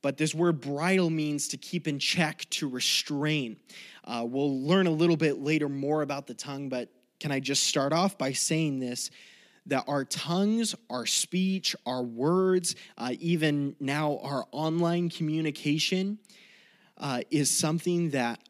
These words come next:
unrestrained, unchecked by the Spirit of God, un-, uh, if we just allow ourselves to say whatever we want to say, uh, is going to cause detrimental effects to our spiritual life, to our testimony with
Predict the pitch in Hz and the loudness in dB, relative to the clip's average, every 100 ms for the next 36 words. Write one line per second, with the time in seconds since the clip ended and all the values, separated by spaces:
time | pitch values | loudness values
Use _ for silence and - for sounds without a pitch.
0 | _ 151 165 160 127 - 160 175 190 208 | _ 0 4 4 2 0 2 4 4 4
1 | 196 - 139 127 - 185 - - 156 139 | 2 0 -2 2 4 2 0 0 2 2
2 | - 160 147 135 117 143 160 170 180 - | -2 0 0 0 -2 -2 0 0 -2 -4
3 | - 156 151 160 151 - - 117 127 127 | -4 -2 0 0 -2 -8 -10 -2 0 0
4 | - 147 151 147 139 131 131 151 165 165 | 0 2 4 4 0 2 2 2 2 2
5 | - 151 151 143 - 127 - 160 165 147 | 2 2 2 -2 -4 0 4 6 6 4
6 | 143 151 151 143 135 131 139 - 127 - | 4 2 2 2 0 -2 -4 -6 -4 -2
7 | 139 151 180 - - - - - _ - | 0 0 -2 -6 -16 -20 -20 -20 _ -14
8 | 123 113 110 - 135 127 - - 147 170 | -8 -8 -8 -2 0 0 -2 0 2 4
9 | 175 180 - 180 - 170 143 123 127 123 | 2 0 -2 -4 -2 0 0 0 -2 -6
10 | - 151 165 - 165 151 139 127 127 - | -2 0 2 0 0 0 0 -2 -4 -4
11 | 156 120 - - - _ _ _ - - | -4 -4 -6 -6 -6 _ _ _ -10 -4
12 | 139 123 - - 123 127 - - 165 180 | -2 -4 -6 -6 -4 -2 -2 2 2 2
13 | 196 185 170 202 208 - - - 131 101 | 2 0 0 -2 -4 -10 -16 -6 -6 -6
14 | - 175 170 - 165 160 160 147 | -6 -4 -4 0 2 2 2 0